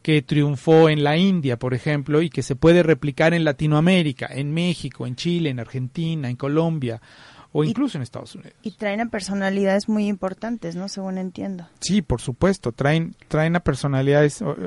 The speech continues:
Speaker 1: ahorita, permítame tantito, permítame tantito, que ya me anda fallando aquí el
Speaker 2: ¿Quieres esto?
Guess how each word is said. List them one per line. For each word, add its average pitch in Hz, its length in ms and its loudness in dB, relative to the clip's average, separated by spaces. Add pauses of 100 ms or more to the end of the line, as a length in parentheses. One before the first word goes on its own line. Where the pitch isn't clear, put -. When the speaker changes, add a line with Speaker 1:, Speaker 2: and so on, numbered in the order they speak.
Speaker 1:
ahorita, 156 540 2 (280)
permítame 156 640 -2
tantito, 131 540 -4
permítame 135 680 -6
tantito, 147 680 -6 (640)
que 131 120 -2
ya 139 120 2
me 156 120 0
anda 147 160 0
fallando 131 400 -2
aquí 131 220 -4
el 123 300 -2 (320)
Speaker 2:
¿Quieres 208 300 -14
esto? - 240 -20